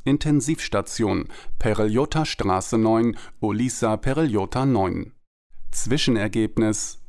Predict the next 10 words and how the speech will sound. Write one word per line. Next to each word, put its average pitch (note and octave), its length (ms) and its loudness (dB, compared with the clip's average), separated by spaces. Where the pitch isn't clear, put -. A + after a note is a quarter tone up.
Die F#2+ 200 -4
Zahl G#2+ 360 0
der G#2 160 0
Kontaktpersonen A2 1120 0
potenziert D#3 680 0
sich - 360 -6
in G#2+ 160 2
der C3 160 -2
Folge. G2+ 540 -4
Ermittlungsergebnis: B2 1500 0